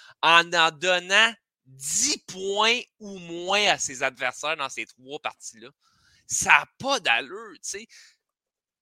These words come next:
Ce, ce club-là, il est brisé. Mac Jones, il est brisé. Bailey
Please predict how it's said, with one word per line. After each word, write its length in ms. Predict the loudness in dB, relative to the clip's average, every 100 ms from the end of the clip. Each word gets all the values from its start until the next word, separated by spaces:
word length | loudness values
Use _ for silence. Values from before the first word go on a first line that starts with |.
| _
Ce, 180 | -14 -12 -14
ce 320 | -16 -4 -4
club-là, 640 | -4 -10 -8 -10 -8 -8
il 220 | -6 -4 -4
est 40 |
brisé. 640 | -4 -6 -8 -10 -8 -8
Mac 380 | -4 4 8 8 4
Jones, 400 | -4 -4 -4 -10 -8
il 60 |
est 80 | -6
brisé. 560 | -6 -8 -8 -6 -4 -4
Bailey 560 | 6 6 8 4 -4